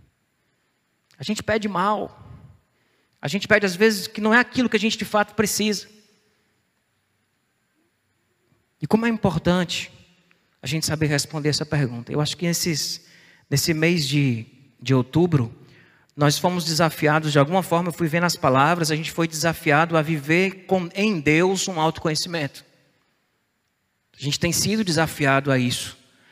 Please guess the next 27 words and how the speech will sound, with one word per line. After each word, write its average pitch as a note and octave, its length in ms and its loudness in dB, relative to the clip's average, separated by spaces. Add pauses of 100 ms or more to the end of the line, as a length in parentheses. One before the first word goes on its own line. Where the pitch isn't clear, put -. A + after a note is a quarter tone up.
(200)
a D#3+ 120 2
aprofundar F#3+ 720 2
esse F#3+ 200 -2
nosso E3+ 320 0
autoconhecimento, D3 840 -2
não D3+ 80 0
apenas E3+ 360 0
daquilo D#3 280 0
que - 60 0
a D3 40 0
gente D3+ 200 -2
é C#3+ 60 2
capaz, C3+ 460 2
daquilo C#3+ 220 -6
das C3 120 -2
coisas D3 200 0
que - 60 -2
a C3+ 40 -4
gente C#3+ 140 -6
sabe, C#3 220 2
mas D3 120 2
das D#3 160 -2
coisas E3+ 180 -2
que - 80 -4
a E3+ 40 -2
gente F3+ 200 -8
precisa. G#3+ 580 -4